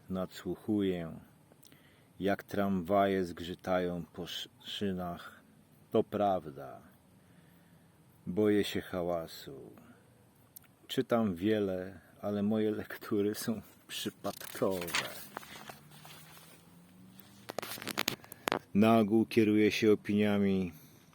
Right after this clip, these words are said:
innych. Chcę przypodobać się ludziom. Wiele czasu poświęcam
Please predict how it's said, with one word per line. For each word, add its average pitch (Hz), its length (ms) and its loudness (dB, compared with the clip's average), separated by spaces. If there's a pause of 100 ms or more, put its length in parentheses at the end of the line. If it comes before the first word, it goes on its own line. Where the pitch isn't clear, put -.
(840)
innych. 113 800 6 (1080)
Chcę 107 600 4 (240)
przypodobać 104 760 6
się 92 200 2
ludziom. 73 680 -4 (1900)
Wiele 120 440 8
czasu 123 440 2
poświęcam 107 880 4